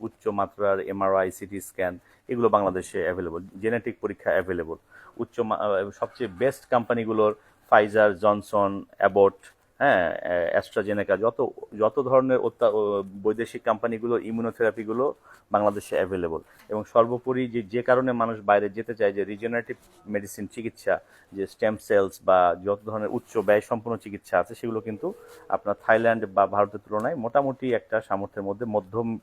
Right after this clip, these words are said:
মধ্যবিত্ত থেকে উচ্চবিত্তদের সামর্থ্যের মধ্যে রেখে এই ধরনের চিকিৎসা কিন্তু এখন বাংলাদেশে সম্ভব হচ্ছে। তো ব্যথা বিজ্ঞানের ক্ষেত্রে মোটেই আর বাইরে যাওয়ার দরকার আছে বলে আমরা মনে করি না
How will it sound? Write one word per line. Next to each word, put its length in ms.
মধ্যবিত্ত 540
থেকে 260
উচ্চবিত্তদের 720
সামর্থ্যের 360
মধ্যে 300
রেখে 340
এই 140
ধরনের 420
চিকিৎসা 400
কিন্তু 260
এখন 240
বাংলাদেশে 420
সম্ভব 340
হচ্ছে। 340
তো 60
ব্যথা 280
বিজ্ঞানের 360
ক্ষেত্রে 320
মোটেই 380
আর 140
বাইরে 260
যাওয়ার 260
দরকার 320
আছে 200
বলে 160
আমরা 160
মনে 180
করি 240
না 60